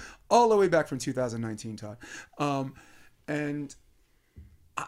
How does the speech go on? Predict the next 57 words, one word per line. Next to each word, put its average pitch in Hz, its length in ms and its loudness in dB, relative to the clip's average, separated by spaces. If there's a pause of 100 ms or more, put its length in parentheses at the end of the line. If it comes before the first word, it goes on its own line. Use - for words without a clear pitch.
I, - 120 -12 (140)
I - 20 -6
can't 190 320 -8
disagree 151 500 -4
more. 131 380 -4
Well, 139 160 -4
first 226 280 2
of 147 120 -2
all, 135 60 0
I'm 143 80 -4
gonna 151 80 -2
disagree 135 360 -8
with 113 140 -10
Todd 117 220 -8
on 107 180 -10
one 113 120 -8
thing. 98 220 -12
First - 320 -6
of 139 100 -4
all, 120 120 -2
Mister 120 320 -10
Professor, 117 680 -14 (400)
I 185 200 0
kept 165 280 -6
growing 127 380 -6
after 117 260 -10
twenty-five 117 560 -10
years 110 160 -12
old. 117 160 -8
Last 147 240 -6
time 139 220 -6
I 139 80 -4
checked, 139 240 -10
round 120 340 -8
is 104 120 -14
the 104 60 -16
shape, 110 280 -14
all 110 80 -12
right? 135 180 -8
So 110 140 -12
I 143 100 -8
keep 139 220 -10
growing 127 320 -6
wider 127 240 -2
as 123 120 -10
we 127 60 -10
speak, 131 320 -12
so 120 200 -14
you 143 180 -8
need 135 100 -6
to 117 80 -14
stop 117 280 -12
lying 139 280 -10
to 151 120 -16
the 135 100 -8
American 156 360 -8
people 143 440 -10